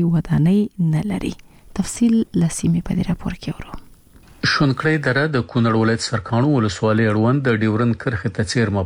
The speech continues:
Speaker 2: پرته ده چې په تیرو کلونو کې جګړو او د پاکستاني ځواکونو توپچي بریدونو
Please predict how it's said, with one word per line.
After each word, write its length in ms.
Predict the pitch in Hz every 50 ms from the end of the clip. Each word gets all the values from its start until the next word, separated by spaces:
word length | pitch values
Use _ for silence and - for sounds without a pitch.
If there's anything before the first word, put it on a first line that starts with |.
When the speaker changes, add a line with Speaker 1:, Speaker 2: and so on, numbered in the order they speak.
| 90 -
Speaker 2:
پرته 300 | 110 101 92 - 113 101
ده 80 | 107 101 -
چې 220 | - 127 120 117 -
په 180 | 123 110 107 - -
تیرو 200 | 117 113 107 104 90 -
کلونو 320 | 113 110 139 156 156 131 -
کې 100 | 170 160 - - - - - - - - 123 117
جګړو 340 | 127 120 117 120 131 147 156 170
او 100 | 165 160
د 100 | 151 - -
پاکستاني 560 | 123 107 90 - - - - 117 113 120 123 120 110 107
ځواکونو 500 | 113 104 104 95 - - 131 139 151 127 -
توپچي 320 | 120 101 - - - 123 110 110
بریدونو 480 | 110 110 107 107 127 139 147 147 147